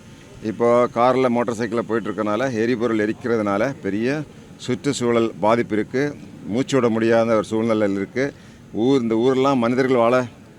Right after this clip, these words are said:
தகுதி இல்லாத ஊரா கூட மாறும் உலகமே அப்படிங்கிற சூழ்நிலையில தான் இப்போ சைக்கிளிங்கை உலகத்துல எல்லா மக்களும் ஓட்டிட்டு இருக்கிறாங்க. ஆனா இன்னைக்கும் இந்தியாவுல, நம்ம ஊர்ல, தமிழ்நாட்டுல, சென்னையில, கோயம்புத்தூர், மதுரையில சைக்கிள் இல்லாத வீடே கிடையாது.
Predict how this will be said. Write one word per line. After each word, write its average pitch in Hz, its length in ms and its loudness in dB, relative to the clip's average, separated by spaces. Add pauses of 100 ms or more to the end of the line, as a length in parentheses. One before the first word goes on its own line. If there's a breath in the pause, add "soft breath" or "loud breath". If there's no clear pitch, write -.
(280)
தகுதி 127 340 4
இல்லாத 143 300 6
ஊரா 131 280 4
கூட 123 160 2
மாறும் 120 320 2
உலகமே 117 380 2
அப்படிங்கிற 107 440 0
சூழ்நிலையில 110 420 0
தான் 139 240 -2 (400 loud breath)
இப்போ 113 180 -2 (100)
சைக்கிளிங்கை 120 440 0
உலகத்துல 113 320 2
எல்லா 113 240 4
மக்களும் 113 360 0
ஓட்டிட்டு 98 220 -2
இருக்கிறாங்க. 98 400 -2 (400 loud breath)
ஆனா 123 200 0
இன்னைக்கும் 147 500 2
இந்தியாவுல, 135 560 2
நம்ம 127 280 0
ஊர்ல, 123 260 2
தமிழ்நாட்டுல, 120 520 0
சென்னையில, 120 480 0
கோயம்புத்தூர், 117 480 0
மதுரையில 117 300 0
சைக்கிள் 123 540 -2
இல்லாத 120 440 0
வீடே 120 360 0
கிடையாது. 113 440 0